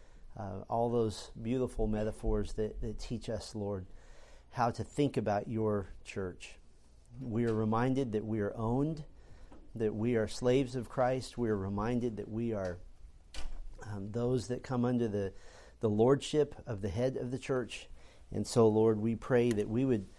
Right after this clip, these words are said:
endeavor to learn of the body of Christ, not, um, not to form proud theological opinions, but so that we could effectively function in her,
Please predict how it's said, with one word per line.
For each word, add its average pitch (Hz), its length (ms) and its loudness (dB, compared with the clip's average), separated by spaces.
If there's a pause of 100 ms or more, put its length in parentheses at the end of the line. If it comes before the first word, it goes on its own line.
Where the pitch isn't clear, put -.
(240)
endeavor 131 420 4
to 120 140 0
learn 120 560 2
of 107 220 0
the 107 60 -6
body 107 320 2
of 107 100 -6
Christ, 110 400 0
not, 120 380 -4 (440)
um, 104 320 -2
not 120 380 0 (200)
to 110 160 -2
form 120 580 2 (880)
proud 123 400 6
theological 110 640 2
opinions, 107 580 -2
but 98 260 -4
so 120 180 -2
that 104 120 0
we 120 160 -4
could 117 400 -6
effectively 107 560 -4
function 104 640 -4
in 104 200 -6
her, 82 280 -10